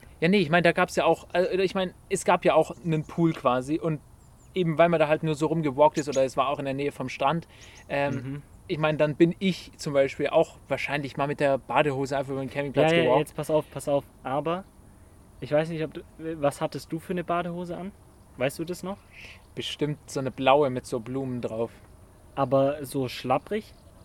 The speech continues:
Speaker 1: Oh, ja, schlapprig, natürlich.
Speaker 2: Okay, weil es
Speaker 1: Also
Speaker 2: gibt eigentlich, also so kenn ich das, in Frankreich gibt's die Regeln auf den
Speaker 1: Äh.
Speaker 2: Campingplätzen, dass du nur anliegende, äh, Badeshorts haben darfst.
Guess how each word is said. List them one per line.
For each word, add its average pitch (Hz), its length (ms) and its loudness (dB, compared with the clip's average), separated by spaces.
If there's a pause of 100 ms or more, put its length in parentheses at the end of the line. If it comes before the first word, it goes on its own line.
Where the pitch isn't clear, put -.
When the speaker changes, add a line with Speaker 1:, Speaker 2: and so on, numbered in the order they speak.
Speaker 1:
Oh, 156 60 4
ja, 180 180 4
schlapprig, 151 380 2
natürlich. 127 320 -6 (540)
Speaker 2:
Okay, 151 240 -2
weil 147 160 4
es 139 100 -2
Speaker 1:
Also 135 40 -6 (100)
Speaker 2:
gibt 151 60 -6
eigentlich, 180 380 -2
also 151 340 -2
so 156 200 -4
kenn 160 260 -6
ich 165 180 -6
das, - 180 -8
in 151 100 -6
Frankreich 170 520 -6
gibt's - 240 -10
die 143 160 -4
Regeln 175 560 -4
auf 147 280 -2
den 151 140 -4
Speaker 1:
Äh. 151 80 -6
Speaker 2:
Campingplätzen, 160 640 -4
dass 143 160 -2
du 147 100 -6
nur 156 340 -4
anliegende, 151 580 -2 (260)
äh, 127 500 -2 (960)
Badeshorts 139 600 0
haben 117 300 -6
darfst. 110 400 -6